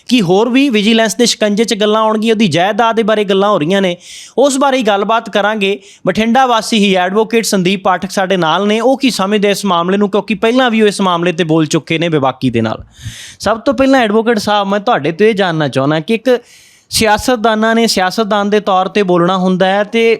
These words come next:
ਬਚ ਕੇ ਬੋਲਦੇ ਆ, ਆਪਦੀ ਸਿਆਸਤ ਨੂੰ ਬਚਾ ਕੇ ਬੋਲਦੇ ਆ। ਪਰ ਬੀਬੀ ਵਾਲੇ ਕੇਸ ਵਿੱਚ, ਬਰਖਾਸਤ ਕਾਂਸਟੇਬਲ ਦੇ ਕੇਸ ਵਿੱਚ ਤੁਹਾਨੂੰ ਹੁਣ ਤੱਕ ਨਜ਼ਰ ਕੀ ਆਇਆ ਦੋਵਾਂ ਵਾਰੀ?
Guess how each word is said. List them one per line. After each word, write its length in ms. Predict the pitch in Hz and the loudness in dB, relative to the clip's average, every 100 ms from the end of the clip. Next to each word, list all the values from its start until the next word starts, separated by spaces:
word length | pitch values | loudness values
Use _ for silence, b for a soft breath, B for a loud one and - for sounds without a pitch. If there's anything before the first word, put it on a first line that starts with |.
| 151 | -4
ਬਚ 300 | 131 170 175 | -2 -2 -2
ਕੇ 160 | 190 202 | -4 -2
ਬੋਲਦੇ 480 | 175 170 170 170 175 | 0 2 2 2 0
ਆ, 220 | 175 170 B B B B _ - | 0 -2 B B B B _ 0
ਆਪਦੀ 420 | 175 185 175 208 | 2 2 2 0
ਸਿਆਸਤ 440 | - 190 185 - | 2 0 0 0
ਨੂੰ 140 | 202 202 | 0 0
ਬਚਾ 320 | 165 190 202 | 2 2 2
ਕੇ 180 | 196 196 | 0 0
ਬੋਲਦੇ 400 | 147 135 147 131 | 0 2 2 0
ਆ। 80 | 98 B B | -4 B B
ਪਰ 180 | - 262 - | -2 -2 -2
ਬੀਬੀ 380 | 135 190 196 254 | -2 0 2 4
ਵਾਲੇ 180 | 254 | 2
ਕੇਸ 360 | 247 226 196 - | 0 0 -2 0
ਵਿੱਚ, 240 | 196 180 | -2 -2
ਬਰਖਾਸਤ 560 | 151 151 - 185 202 - | -2 -2 0 0 0 -4
ਕਾਂਸਟੇਬਲ 540 | 208 208 208 240 226 | -2 -2 -2 -2 0
ਦੇ 100 | 233 | -2
ਕੇਸ 340 | 226 214 208 - | 0 0 0 -2
ਵਿੱਚ 160 | 233 | -4
ਤੁਹਾਨੂੰ 320 | - 214 180 202 | -2 -2 0 0
ਹੁਣ 160 | 202 | 0
ਤੱਕ 220 | 202 208 | -2 -2
ਨਜ਼ਰ 280 | 190 175 170 | 0 0 0
ਕੀ 180 | 156 175 | -2 -2
ਆਇਆ 220 | 160 151 | 0 0
ਦੋਵਾਂ 300 | 156 180 170 | 0 0 0
ਵਾਰੀ? 240 | 123 117 | 0 -2